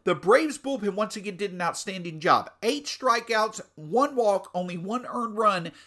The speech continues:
The Braves bullpen is continuing to do their job when games are close, to limit the opposition and give the Braves offense the opportunity to come back,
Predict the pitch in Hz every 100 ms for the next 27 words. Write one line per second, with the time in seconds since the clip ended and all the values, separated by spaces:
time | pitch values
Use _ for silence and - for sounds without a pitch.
0 | _ 170 139 143 220 262 233 - 233 233
1 | 190 170 151 - 151 131 - 311 208 113
2 | 101 - _ _ - 156 117 202 285 262
3 | 254 208 226 196 135 131 - - 151 147
4 | 135 185 233 208 196 - 208 170 131 -
5 | - - 151 135 262 285 240 233 226 190
6 | 208 202 208 180 165 156 208 196 180 190
7 | 180 - 202 214 185 147 175 165 165 160
8 | 180 165 160 - 190 165 202 170 -